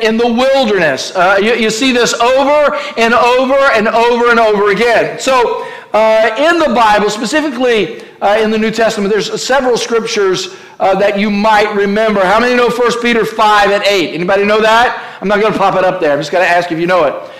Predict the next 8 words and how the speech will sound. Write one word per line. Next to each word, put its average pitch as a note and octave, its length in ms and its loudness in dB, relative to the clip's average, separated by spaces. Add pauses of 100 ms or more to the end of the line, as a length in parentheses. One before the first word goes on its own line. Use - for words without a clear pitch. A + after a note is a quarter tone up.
(240)
"Be B3 220 0
sober, D4+ 1200 0 (480)
be A#3 200 0
vigilant, C#4+ 720 2 (500)
because B3 380 0
your A3+ 80 2
adversary, D4 920 2
the, B3 680 0